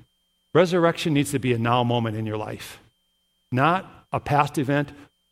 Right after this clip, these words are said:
or a future hope, as good as those are. It needs to become a now moment. You need to begin to understand that you have been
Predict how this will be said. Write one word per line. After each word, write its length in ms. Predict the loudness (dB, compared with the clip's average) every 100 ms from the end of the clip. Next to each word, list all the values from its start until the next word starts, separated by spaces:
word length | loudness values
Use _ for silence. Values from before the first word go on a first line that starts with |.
| _ _
or 140 | -2 -2
a 20 |
future 360 | 0 0 0
hope, 340 | 0 -2 -2 -8 -20 _ _ _ _ -4
as 140 | -2
good 180 | 0 0
as 120 | 2
those 200 | 2 4
are. 300 | 2 0 -6 -16 _ _ _ _
It 100 | 0
needs 160 | 0 0
to 60 |
become 300 | -4 -2 0
a 60 | 0
now 320 | 2 2 2
moment. 500 | 2 0 -2 -8 -16 -20 _ _ _ 0
You 80 |
need 140 | 2 2
to 40 |
begin 280 | 0 0 0
to 120 | 0
understand 520 | -2 -2 -2 0 0
that 120 | 0 0
you 200 | 0 0
have 120 | 0
been 220 | -2